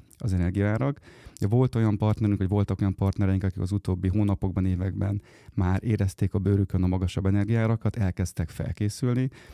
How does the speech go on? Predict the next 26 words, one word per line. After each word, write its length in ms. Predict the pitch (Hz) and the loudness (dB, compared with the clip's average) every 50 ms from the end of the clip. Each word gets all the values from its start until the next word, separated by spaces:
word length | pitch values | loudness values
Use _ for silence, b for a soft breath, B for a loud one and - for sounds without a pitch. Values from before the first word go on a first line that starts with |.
| B B B B | B B B B
hiszen 300 | - 98 - - 101 95 | -8 -8 -4 -2 0 0
még 220 | 98 101 101 95 | 2 2 2 0
a 200 | 98 98 98 - - | 0 0 0 -2 -2
mostani, 720 | - 127 104 101 - - - 101 92 92 101 107 123 127 B B B B B B | -2 0 0 0 -2 -2 -2 0 0 2 2 2 0 0 B B B B B B
egyébként 440 | - - 98 95 - - 92 92 95 | -4 -2 -2 0 0 0 0 2 2
magas 380 | 101 107 98 98 90 90 - | 2 2 2 2 0 0 0
kamatok 420 | - 98 101 98 95 - 95 - - | -2 -2 -2 -2 -2 -2 -4 -2 0
mellett 440 | 101 98 95 95 95 92 87 - | 0 0 0 2 0 0 0 -2
sem 260 | - - - 101 90 85 | -6 -4 -2 0 0 2
elvetendő 560 | 87 87 85 90 82 - 87 85 85 90 87 | 0 0 0 -2 -2 0 0 0 0 0 -2
ötlet 300 | 87 - 92 - - - | -2 -2 -4 -6 -4 -4
az, 160 | 85 - - | -4 -4 -2
hogy 120 | - 85 | -4 -4
valaki 500 | 85 95 95 92 87 - - 92 95 92 90 B B B B B B B | -2 -2 -2 -2 -4 -4 -4 -2 -2 -2 -4 B B B B B B B
ugye 160 | - 95 92 | -4 -2 0
hatékonyságot 840 | 82 92 95 - - 92 - - 98 90 - - 101 90 92 90 - | 0 0 0 0 0 -2 0 0 0 0 0 0 0 0 0 0 0
növeljen, 540 | 101 95 90 98 95 95 92 92 92 98 B B B B B | 0 0 2 2 0 0 0 0 0 -2 B B B B B
energetikai 640 | - - 98 95 92 87 92 - 90 - - - 87 | -4 -2 0 0 0 -2 -2 -4 -4 -6 -4 -6 -4
beruházásokat, 840 | 82 92 90 90 90 90 90 92 - - 95 - 95 90 - - | -2 -2 0 0 0 0 0 -2 -2 -4 -4 -4 -4 -4 -4 -4
ö, 160 | 90 92 90 87 87 - _ _ _ _ _ _ _ | -4 -2 -2 -2 -4 -6 _ _ _ _ _ _ _
hajtson 520 | - - - 98 98 95 - - 101 95 98 | -12 -2 0 0 0 0 0 -2 0 0 2
végre, 340 | 101 104 98 98 98 104 - - | 2 2 2 2 0 -2 -2 -4
vagy 120 | 117 104 | -2 -2
akár 240 | 98 85 - 82 - | -2 -2 -2 -2 -2
indítson 560 | 104 104 107 98 101 92 - - 101 107 - | 0 0 2 0 -2 -4 -4 -6 -6 -4 -4
el. 340 | 92 92 98 107 123 131 131 | -2 -2 0 0 0 -2 -2